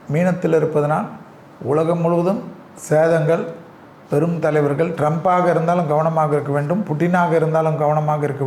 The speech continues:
வேண்டும், ஈரான் அதிபராக இருந்தாலும் கவனமாக இருக்க வேண்டும், பாகிஸ்தான் அதிபராக இருந்தாலும் கவனமாக இருக்க வேண்டும், சைனா அதிபராக இருந்தாலும் கவனமாக இருக்க வேண்டும் என்பதுதான் நம்மளுடைய கிரகங்கள் சொல்லிக் கொடுக்கக்கூடிய விஷயமாக நான்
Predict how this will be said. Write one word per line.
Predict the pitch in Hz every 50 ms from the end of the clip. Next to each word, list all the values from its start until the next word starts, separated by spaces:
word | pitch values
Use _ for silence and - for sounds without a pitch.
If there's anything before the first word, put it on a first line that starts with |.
| 135
வேண்டும், | 139 139 135 160 180 - - - - - - - - - - - - - - - 151 170
ஈரான் | 185 185 190 185 175 170 160
அதிபராக | 156 165 156 165 165 156 156 156 147 156
இருந்தாலும் | 151 151 156 156 160 160 151 147
கவனமாக | 147 151 156 151 147 147 147 139 139
இருக்க | 131 123 135 135 139
வேண்டும், | 135 139 131 170 - - - - - - - - - - - - - - - - - -
பாகிஸ்தான் | - 160 190 180 180 170 139 196 190 180 170
அதிபராக | 156 156 170 156 170 160 156 156 147 151
இருந்தாலும் | 147 151 147 147 147 143 135
கவனமாக | 143 151 151 151 147 151 147 139 147
இருக்க | 131 131 - 143 143
வேண்டும், | 139 135 165 180 220 151 -
சைனா | 170 170 185 185 202 190 175
அதிபராக | 156 165 156 156 160 156 147 147 147 147
இருந்தாலும் | 147 147 147 143 147 139 131 135
கவனமாக | 143 143 143 143 143 143 143 135 135
இருக்க | 135 135 135 139 139
வேண்டும் | 139 131 131 120 123
என்பதுதான் | 123 123 127 127 123 123 151 185 220 - - - - - - - - - - - - - - - - - - - - - - - - - - - - - - -
நம்மளுடைய | 120 120 143 143 143 135 135 123 123
கிரகங்கள் | 135 143 147 175 185 180 185 180 - -
சொல்லிக் | - 156 156 160 156 -
கொடுக்கக்கூடிய | 147 143 135 147 131 131 135 131 135 147 175 226 240 - - - - - - - - - - -
விஷயமாக | 139 127 110 156 165 165 156 156 156 156 156 147
நான் | 143 131 123